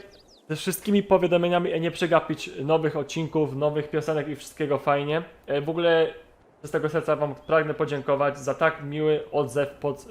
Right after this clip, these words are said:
piosenką Węgry. E, mimo, że wszyscy mówią, że moja, moje piosenki są, e, e, w slowdown, po prostu są tak, e,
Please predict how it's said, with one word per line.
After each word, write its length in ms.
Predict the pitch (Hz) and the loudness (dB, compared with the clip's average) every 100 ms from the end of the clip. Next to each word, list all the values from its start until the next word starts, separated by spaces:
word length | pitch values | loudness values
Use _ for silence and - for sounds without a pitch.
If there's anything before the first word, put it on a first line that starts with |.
| 147 | -14
piosenką 460 | 143 156 - 139 127 | -8 -6 -4 -6 0
Węgry. 540 | 151 131 113 127 156 - - _ _ _ _ | 0 0 -2 -2 -2 -6 -20 _ _ _ _
E, 140 | 123 127 | -2 0
mimo, 480 | 156 156 156 156 143 | 0 2 4 4 2
że 640 | 123 147 143 143 143 139 | 2 4 4 4 2 0
wszyscy 300 | - - 147 | -4 -8 -6
mówią, 240 | 143 143 | -2 0
że 200 | 131 135 | 0 0
moja, 520 | 127 127 131 135 127 - | -2 -4 0 2 2 0
moje 200 | 139 139 | -2 -2
piosenki 360 | 131 127 139 123 | -4 -8 -10 -10
są, 300 | - 131 123 | -4 -2 -2
e, 480 | 117 - _ _ 107 | -6 -16 _ _ -4
e, 460 | 110 110 107 107 - _ - - _ _ _ _ _ _ _ _ _ 117 117 117 120 120 - | -2 0 -2 -4 -6 _ -20 -20 _ _ _ _ _ _ _ _ _ -2 0 0 -2 -4 -4
w 460 | 123 120 117 117 117 - _ - | 0 2 2 0 -4 -14 _ -8
slowdown, 680 | 165 151 131 131 135 151 | 2 4 4 4 2 0
po 60 | 147 | -4
prostu 280 | 135 127 135 | -10 -10 -12
są 220 | - 131 | -10 -10
tak, 400 | - 143 139 | -4 -4 -4
e, 40 | - | -4